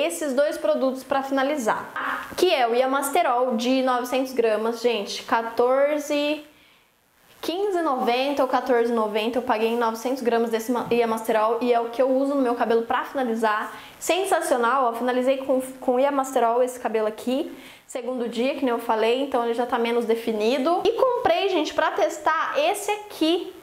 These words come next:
que é igual aquele shampoo, condicionador e máscara três em um da Elseve, que é do mesmo, roxinho com a tampa laranja. Porém, não senti que deu o mesmo efeito. Não sei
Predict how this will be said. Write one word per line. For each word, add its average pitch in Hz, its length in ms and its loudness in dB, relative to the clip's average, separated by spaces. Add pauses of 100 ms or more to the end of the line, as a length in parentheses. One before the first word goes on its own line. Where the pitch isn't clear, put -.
(100)
que 285 180 2
é 285 240 0
igual 262 500 0
aquele 269 720 0
shampoo, 269 320 -2
condicionador 269 440 2
e 262 60 4
máscara 254 500 0
três 262 340 0
em 262 140 2
um 247 160 2
da 233 100 4
Elseve, 226 880 0 (200)
que - 80 -12
é 233 80 -6
do 240 120 -6
mesmo, 240 400 -2
roxinho 233 400 -2
com 233 80 -2
a - 20 -2
tampa 233 240 -2
laranja. 226 640 2
Porém, 381 420 2
não 370 200 2
senti 415 340 0
que 359 80 -2
deu 349 160 2
o 349 80 2
mesmo 339 240 2
efeito. 175 680 -2 (220)
Não 233 220 2
sei 277 640 0